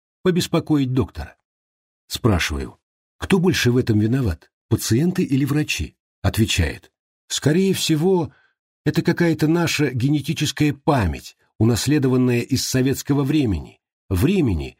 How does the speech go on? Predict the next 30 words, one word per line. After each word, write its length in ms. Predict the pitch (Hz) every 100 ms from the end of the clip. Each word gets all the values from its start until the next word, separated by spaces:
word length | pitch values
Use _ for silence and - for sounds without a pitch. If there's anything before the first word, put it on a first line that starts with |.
| _ -
когда 360 | 120 117 131
лишних 480 | 127 151 - 139 -
вопросов 580 | 127 131 175 - 107 - _
в 160 | - -
принципе 600 | 180 180 123 - 117 92 - -
не 240 | 127 147
рекомендовалось 840 | 135 131 151 151 156 175 135 98 87
задавать». 520 | 110 123 90 - - _ _ _ _ _ _ _ _ _ _
Другой 340 | 87 110 180 220
вопрос 400 | 202 190 202 -
в 100 | -
том, 340 | 233 202 - _ -
кто 240 | - 214
должен 460 | 160 254 202 127 147
эту 140 | 135
ситуацию 560 | - 151 170 127 - 117
менять. 440 | 139 139 78 _ _ _ _ _ _ _
На 100 | -
мой 200 | 226 254
взгляд, 360 | 127 131 170 123
врачи. 480 | 135 113 - - - _ _ _ _ -
Потому 360 | 113 120 131 131
что 300 | - 135 143 - -
самый 460 | - 147 143 139 120
важный 420 | 139 127 95 110
закон, 560 | 107 117 143 139 80 _ _ -
который 400 | 110 131 120 104
должен 400 | 139 131 104 101
соблюдать 520 | 104 107 110 113 87
врач – 460 | 92 156 139 -